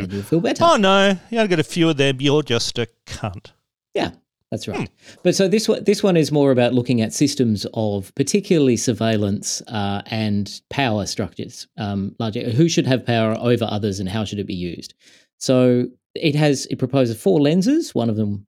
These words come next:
Speaker 1: is the, is the tyrant lens, but it starts with the trust lens, which is, you know, do, do we, is there a trust-based approach to surveillance, which is often what we do. Then there's the trap lens,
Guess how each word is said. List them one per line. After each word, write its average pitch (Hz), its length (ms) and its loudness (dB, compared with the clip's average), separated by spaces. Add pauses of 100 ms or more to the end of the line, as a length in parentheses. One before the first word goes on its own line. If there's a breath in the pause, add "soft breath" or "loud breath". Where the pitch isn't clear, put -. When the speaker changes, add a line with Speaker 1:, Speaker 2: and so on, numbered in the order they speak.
Speaker 1:
is 113 160 -4
the, 107 200 -4
is 104 300 -4
the 95 380 -4
tyrant 123 320 0
lens, 160 240 -2
but 131 100 0
it - 40 -4
starts 175 220 0
with 165 160 0
the 135 80 2
trust - 420 -2
lens, 139 480 2
which 123 200 0
is, 113 260 -2 (460)
you - 80 -6
know, 107 100 -2
do, - 240 0
do 120 160 2
we, 113 180 0 (340)
is 123 180 0
there 127 160 4
a 117 40 0
trust-based 117 680 0
approach 110 360 -2
to 117 100 0
surveillance, 113 640 -2
which 117 160 -2
is 107 200 -2 (120)
often 110 220 -2
what 104 100 -2
we 101 80 -4
do. 113 180 -4 (260 loud breath)
Then 165 100 4
there's 240 160 0
the 220 100 0
trap - 480 -4
lens, 143 560 -2